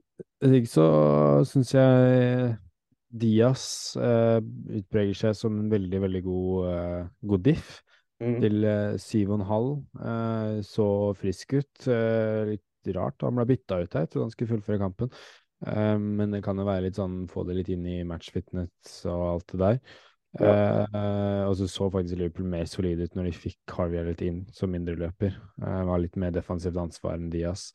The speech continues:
Speaker 1: Eh, men, eh, ja, Diaz koster jo bare syv og en halv, og,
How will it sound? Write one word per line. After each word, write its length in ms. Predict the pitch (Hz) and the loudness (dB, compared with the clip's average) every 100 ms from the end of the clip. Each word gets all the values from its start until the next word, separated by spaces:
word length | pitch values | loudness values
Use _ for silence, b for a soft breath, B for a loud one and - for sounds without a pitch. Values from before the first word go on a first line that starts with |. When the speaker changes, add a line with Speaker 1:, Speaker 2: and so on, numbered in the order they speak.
| b b _ _ _ - | b b _ _ _ -6
Speaker 1:
Eh, 480 | - 107 101 104 104 | 0 4 4 4 4
men, 260 | 107 107 | 2 2
eh, 340 | 107 107 107 107 | 4 4 4 4
ja, 100 | 110 - 110 | 2 -2 2
Diaz 480 | 107 107 - - - | 4 4 0 -10 -10
koster 400 | 120 - - 95 | -10 -10 0 2
jo 60 | |
bare 220 | 101 98 95 | 4 4 4
syv 300 | - 95 87 | 2 -2 0
og 80 | 92 | -2
en 60 | |
halv, 240 | 95 104 117 - | -2 -2 -6 -8
og, 760 | 107 101 98 95 92 95 98 | -4 -2 0 -2 -2 -4 -6